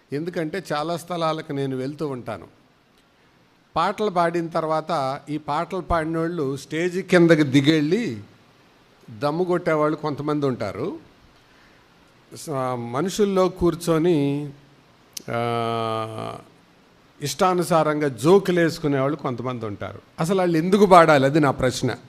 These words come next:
ఎవరు పాడమన్నారు వాళ్ళని? That is not biblical. అది వాక్యానుసారం కాదు. కాబట్టి వాక్యములో ఆనందించే వాళ్ళు అయి ఉండాలి. ఇది ఎందుకు చెప్తున్నానంటే, మనమే పాటలు పాడుతున్నాం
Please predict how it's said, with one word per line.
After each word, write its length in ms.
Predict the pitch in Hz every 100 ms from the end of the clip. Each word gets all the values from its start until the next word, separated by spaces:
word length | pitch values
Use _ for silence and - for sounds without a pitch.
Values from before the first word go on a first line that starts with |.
| - _ _ _ _ _ _ _ _ _ _ _ -
ఎవరు 200 | 143 160
పాడమన్నారు 600 | 165 170 160 165 156 151
వాళ్ళని? 260 | 139 139 - - _ _ _ _ _ _ _ _ _ _ _ _ _ _ -
That 300 | 127 143 196
is 140 | 180
not 280 | 196 208 165
biblical. 400 | 170 185 - 82 - - _ -
అది 140 | 123
వాక్యానుసారం 800 | 127 139 135 151 147 139 123 107
కాదు. 540 | 92 95 - _ _ -
కాబట్టి 360 | 117 120 92 -
వాక్యములో 960 | 110 123 147 - 165 175 190 131 160 - - - _ -
ఆనందించే 760 | 117 165 175 156 156 147 147 139
వాళ్ళు 380 | 131 123 160
అయి 140 | 147 113
ఉండాలి. 400 | 123 113 95 87 - - - -
ఇది 120 | 131
ఎందుకు 240 | 147 170
చెప్తున్నానంటే, 840 | 170 165 170 160 156 147 143 196 - - - -
మనమే 280 | 117 131 165
పాటలు 380 | 185 156 160 165
పాడుతున్నాం 480 | 160 151 151 127